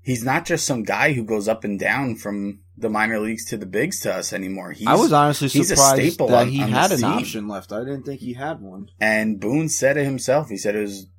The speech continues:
Speaker 1: probably the most difficult thing he's ever had to do in his professional career.
Speaker 2: Yeah, I mean, I, I couldn't imagine that being a, an easy conversation to have, that the guys hit, Ryan can look this up for us. I mean, was he hitting, like, three forty this year? And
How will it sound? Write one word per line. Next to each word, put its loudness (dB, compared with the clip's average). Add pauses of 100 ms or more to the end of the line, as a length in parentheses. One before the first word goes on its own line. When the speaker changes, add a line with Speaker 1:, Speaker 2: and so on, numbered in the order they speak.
Speaker 1:
probably -2
the -6
most -8
difficult -4
thing -4
he's -4
ever -4
had -4
to -18
do -8
in -6
his -10
professional -8
career. -10
Speaker 2:
Yeah, 6
I 4
mean, 0
I, -6 (120)
I 0
couldn't 4
imagine 4
that 2
being 2
a, 2 (300)
an -2
easy -2
conversation 0
to -2
have, -2
that 0 (1040)
the 0
guys 6
hit, -2
Ryan 4
can -4
look 0
this -4
up 2
for -4
us. -4
I -4
mean, 0
was -2
he -2
hitting, -2
like, -10
three -4
forty -4
this -4
year? -2
And -6